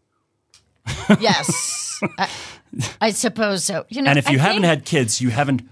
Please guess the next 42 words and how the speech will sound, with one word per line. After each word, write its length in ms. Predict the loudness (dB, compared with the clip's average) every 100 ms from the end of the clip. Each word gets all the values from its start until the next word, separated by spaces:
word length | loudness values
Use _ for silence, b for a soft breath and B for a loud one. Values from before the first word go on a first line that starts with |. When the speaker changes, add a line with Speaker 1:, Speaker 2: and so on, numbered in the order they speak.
| b
Speaker 1:
hurt 380 | -2 0 0 -2
other 180 | -4 -2
people 560 | -2 -4 -4 -6 -14 -18 _ _ _ _ _ -2
along 320 | 2 4 2
the 80 | 2
way, 360 | 2 0 -4 -16 _ _ _ _ -8
which 180 | -2 0
I 60 |
think 160 | 0 0
is, 300 | -4 -6 -10
Speaker 2:
Yes. 80 | -6
Speaker 1:
is 80 | -6
quite, 300 | -6 -6 -6 _ -6
like, 200 | -4 -2
that's 240 | -2 0
a 60 | 0
non-egotistical 1200 | 2 2 0 -2 -4 -4 -4 -2 -2 -2 -4 -4
way 140 | -2 -2
to 100 | -2
go 180 | -4
through 260 | -4 -6 -6
life 300 | -4 -6 -12
if 160 | -16 -10
you're 80 |
gonna 200 | -6 -6
do 320 | -4 -4 -4 -8 b b b b
something 560 | b 2 2 2 -2 -4 -8
where, 260 | -2 -2 -2 -2
where 120 | -2
you 100 | -2
harm, 560 | -2 0 2 4 2 -2 -10
you 160 | -6 -2
know, 140 | -2
the, 160 | -2 -4
the 180 | -2 -2
idea 320 | -2 -2 -4
of 140 | -4
the, 240 | -6 -6 -6
the 80 | -8
Hippocratic 560 | -8 -8 -2 -2 -2
Oath 280 | -2 -4 -4
and 140 | -10